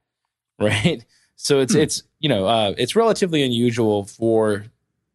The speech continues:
Speaker 1: bad guys to go through the trouble of distributing something through a cloud provider like Google Drive, uh, right? That's, that's not every day. It's not rare.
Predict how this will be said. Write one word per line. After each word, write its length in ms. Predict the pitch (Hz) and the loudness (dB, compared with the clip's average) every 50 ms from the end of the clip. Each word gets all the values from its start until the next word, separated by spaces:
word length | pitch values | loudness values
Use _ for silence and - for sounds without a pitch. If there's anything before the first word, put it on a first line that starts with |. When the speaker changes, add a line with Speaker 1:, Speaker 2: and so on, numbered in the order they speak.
| _ _ _ _ _ | _ _ _ _ _
Speaker 1:
bad 280 | 117 117 117 120 123 120 | -2 0 0 0 0 0
guys 240 | 123 120 117 113 110 | 0 0 0 -2 -2
to 100 | - 113 | -6 -4
go 200 | 107 113 117 117 | -2 0 0 0
through 140 | 117 123 117 | 0 -2 -4
the 80 | 110 104 | -6 -6
trouble 380 | - - - 107 104 92 104 | -4 -2 0 0 0 0 -4
of 80 | 101 98 | -6 -6
distributing 520 | 101 104 - - - 120 117 117 110 107 | -8 -10 -6 -4 -2 -2 0 0 -2 -2
something 260 | 104 - 107 113 113 104 | -4 -6 -8 -8 -8 -4
through 140 | 107 104 | -4 -4
a 40 | 98 | -4
cloud 320 | - - 110 104 104 104 - | -4 -4 -4 -2 -2 -2 -4
provider 380 | 110 101 98 98 95 98 98 | -6 -4 -2 -2 0 0 0
like 140 | 98 95 87 | -2 -2 -2
Google 240 | - 113 107 104 101 | -2 -4 -2 -2 -2
Drive, 420 | 95 107 98 98 95 92 92 92 - _ _ _ _ _ _ _ _ _ - | -2 -2 -2 0 0 -2 -4 -6 -10 _ _ _ _ _ _ _ _ _ -16
uh, 100 | - 87 | -6 -2
right? 240 | 107 113 113 107 107 | 0 0 0 0 0
That's, 320 | 120 127 135 147 - - | 0 0 0 -2 -4 -6
that's 300 | - - 147 170 180 - | -2 -2 -2 -2 0 0
not 340 | 202 202 196 196 190 185 - _ _ _ _ _ _ _ - | 0 0 0 0 -2 -6 -8 _ _ _ _ _ _ _ 0
every 320 | 143 151 156 180 190 190 | 0 0 2 2 0 0
day. 260 | 185 196 208 220 226 | 2 0 2 2 0
It's 160 | 214 - - | 0 0 0
not 240 | 165 160 151 147 135 - | 0 0 2 0 0 -2
rare. 500 | 113 110 110 110 110 120 139 151 156 | 0 0 2 2 2 0 0 -2 -4